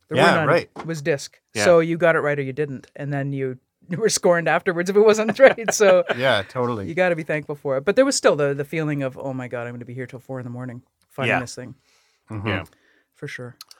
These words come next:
Speaker 2: That's the most intimidating thing about bugs for me, is that it's like, who knows how long it's gonna take to find? Unless you're really good, I guess. I'm not.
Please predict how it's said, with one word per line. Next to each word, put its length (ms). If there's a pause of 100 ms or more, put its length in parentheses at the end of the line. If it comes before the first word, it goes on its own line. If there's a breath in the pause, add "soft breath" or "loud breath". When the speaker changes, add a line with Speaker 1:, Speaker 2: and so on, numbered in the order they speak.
(720 soft breath)
Speaker 2:
That's 200
the 100
most 240
intimidating 640
thing 200
about 220
bugs 260
for 140
me, 200 (220)
is 120
that 160
it's 200
like, 300 (640)
who 160
knows 520 (200)
how 160
long 220
it's 140
gonna 180
take 200
to 60
find? 280 (400)
Unless 320
you're 180 (340)
really 240
good, 240
I 80
guess. 480 (680)
I'm 100
not. 320